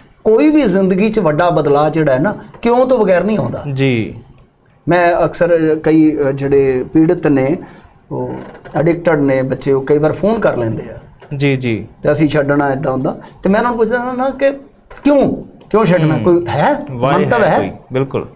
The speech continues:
Speaker 1: ਮੰਤਵ ਹੈ? ਜੇ ਮੰਤਵ ਨਹੀਂ ਹੈ ਤਾਂ ਫਿਰ ਕੁਝ ਨਹੀਂ ਕਰ ਪਾਓਗੇ ਤੁਸੀਂ।
Speaker 2: ਜੀ।
Speaker 1: ਜੇ ਮੰਤਵ ਹੈ ਕਿ ਮੈਂ ਇਸ ਵਾਸਤੇ ਯਾਰ ਇਸ ਦਲਦਲ ਚੋਂ ਨਿਕਲਣਾ, ਤਦ ਨਿਕਲ ਜਾਓਗੇ ਤੁਸੀਂ। ਤਾਂ ਗੱਲ ਇਹ ਆ ਕਿ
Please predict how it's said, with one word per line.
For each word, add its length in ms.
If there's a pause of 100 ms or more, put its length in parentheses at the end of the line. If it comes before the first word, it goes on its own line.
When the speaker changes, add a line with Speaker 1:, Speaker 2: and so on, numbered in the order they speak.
(260)
Speaker 1:
ਮੰਤਵ 340
ਹੈ? 200
ਜੇ 140
ਮੰਤਵ 360
ਨਹੀਂ 180
ਹੈ 60
ਤਾਂ 100
ਫਿਰ 120
ਕੁਝ 220
ਨਹੀਂ 140
ਕਰ 180
ਪਾਓਗੇ 360
ਤੁਸੀਂ। 460
Speaker 2:
ਜੀ। 400 (300)
Speaker 1:
ਜੇ 80
ਮੰਤਵ 420
ਹੈ 160
ਕਿ 120
ਮੈਂ 180
ਇਸ 180
ਵਾਸਤੇ 520
ਯਾਰ 200
ਇਸ 260
ਦਲਦਲ 440
ਚੋਂ 200
ਨਿਕਲਣਾ, 400
ਤਦ 220
ਨਿਕਲ 280
ਜਾਓਗੇ 260
ਤੁਸੀਂ। 260 (640)
ਤਾਂ 100
ਗੱਲ 200
ਇਹ 120
ਆ 40
ਕਿ 260